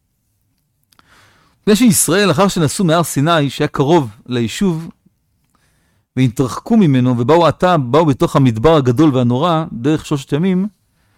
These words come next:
הם מסתערים מאוד ומתאוננים על פחד הדרך, כי אמרו, "איך נוכל לסבור הצער והעינוי?" פתאום רואים מדבר גדול,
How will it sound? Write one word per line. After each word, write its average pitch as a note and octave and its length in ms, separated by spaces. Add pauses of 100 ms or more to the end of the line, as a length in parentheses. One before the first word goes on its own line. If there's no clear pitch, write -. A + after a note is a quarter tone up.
(500)
הם F3 60
מסתערים E3 480
מאוד D#3+ 340
ומתאוננים C#3 800
על A#2 180
פחד D#3 280
הדרך, C3 440
כי - 140
אמרו, D3 340
"איך D#3+ 200
נוכל C#3 300
לסבור A#2 500
הצער C#3+ 640 (360)
והעינוי?" C3+ 520 (680)
פתאום B2 140
רואים B2 140
מדבר A2+ 380
גדול, A#2+ 360